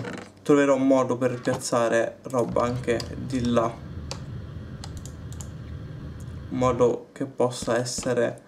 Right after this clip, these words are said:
autosufficiente. Tu mi stai messa energia finita di qua. Eh, qui si è cominciato Momo ora in questo momento a pro-, prenderla da quest'altra parte.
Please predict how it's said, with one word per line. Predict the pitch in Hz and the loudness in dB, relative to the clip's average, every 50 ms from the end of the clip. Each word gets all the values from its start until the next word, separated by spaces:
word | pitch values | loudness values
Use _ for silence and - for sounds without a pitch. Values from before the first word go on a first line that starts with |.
| - - - - - - - - - - | -20 -18 -18 -18 -18 -18 -20 -20 -14 -6
autosufficiente. | - - - 127 131 131 131 131 120 113 113 113 120 - - - - - - 127 123 - 123 104 113 117 120 - - 113 110 - - - - - - - - - | 0 2 4 4 4 2 2 2 4 4 4 2 -2 -6 -10 -14 -10 -4 -4 -2 -2 -2 -4 -4 -4 -6 -4 -2 -2 -2 -2 -4 -8 -10 -12 -12 -10 -10 -8 0
Tu | - 156 | 4 6
mi | 151 143 131 | 6 6 4
stai | 135 - 143 135 | 2 0 0 0
messa | 143 143 - - 131 | 0 0 2 2 2
energia | 113 123 131 131 135 147 156 175 160 | 2 2 0 -2 -2 2 4 4 4
finita | 156 - - - 147 143 143 135 123 110 117 120 147 156 | 2 0 -2 2 4 4 4 4 4 2 2 0 0 0
di | 147 127 120 127 | -2 -4 -6 -6
qua. | 123 - - 170 180 196 185 - - - - - - - - - - - - - - - - - - - - - - - - - - - | -6 -2 0 2 2 2 0 -4 -12 -20 -20 -20 -20 -20 -20 -20 -20 -20 -20 -20 -20 -20 -20 -20 -20 -20 -20 -20 -20 -20 -20 -12 -4 0
Eh, | 143 135 131 127 - - | 0 0 0 -4 -6 0
qui | - 147 147 139 135 131 131 131 127 123 123 | 4 4 6 6 6 4 4 4 2 2 2
si | 127 | 0
è | 127 123 | -2 0
cominciato | 127 135 131 131 127 143 131 127 127 | 0 0 0 0 0 0 0 2 2
Momo | 131 135 135 135 135 135 131 - - - - - - | 2 4 4 4 4 4 4 2 -2 -6 -14 -14 -8
ora | - - 139 139 135 135 131 131 127 127 127 | -2 0 2 4 4 4 4 4 4 4 4
in | 127 127 | 2 0
questo | 127 - 120 - - 139 | -2 -8 -8 -4 -2 0
momento | 131 131 135 127 127 - - 131 127 123 - - - - - - - - - - - - - | 2 2 2 0 -2 -4 -2 -2 -2 -2 -4 -8 -12 -14 -12 -12 -12 -12 -12 -12 -12 -8 -2
a | - - 131 127 - - - - - - - - - - - - | 0 0 0 0 -2 -6 -10 -10 -10 -10 -12 -12 -14 -14 -18 -14
pro-, | - - 135 135 131 127 127 127 - - | -6 -2 0 0 0 0 -2 -4 -8 -8
prenderla | - - - 143 135 131 127 123 113 - - - 120 117 | -4 0 2 4 4 4 4 4 2 0 -2 -6 -6 -6
da | - | -6
quest'altra | 117 123 123 - - 127 123 - 131 123 | -6 -6 -6 -4 -4 -4 -2 0 2 2
parte. | 117 110 - - - - 139 123 - - - - - - 156 170 185 | 2 0 -2 -8 -8 -8 -8 -6 -8 -10 -14 -6 0 2 2 2 2